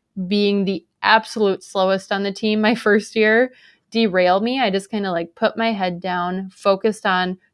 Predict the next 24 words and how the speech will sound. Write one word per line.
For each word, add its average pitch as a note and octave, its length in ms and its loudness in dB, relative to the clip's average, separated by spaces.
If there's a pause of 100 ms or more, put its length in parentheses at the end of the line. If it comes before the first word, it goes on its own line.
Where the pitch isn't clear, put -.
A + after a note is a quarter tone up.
those G3 220 -4
small F#3+ 360 0
bits G#3 260 -6
of G#3+ 100 0
improvement, F#3+ 720 -4
and F3+ 160 -6
watch F3 320 -2
my F#3 140 -4
time F#3 400 -6
get F3+ 180 -6
down. E3 380 -2
And F3+ 180 -4 (380)
I G#3 80 0
ended G3 240 0
up F3+ 180 2
being F#3+ 240 -4
captain C#4+ 440 -2
of C4 120 -4
the C4 80 2
team B3 320 -4
while A3 140 2
I A3 100 2
was G#3+ 220 0
there. G#3+ 480 2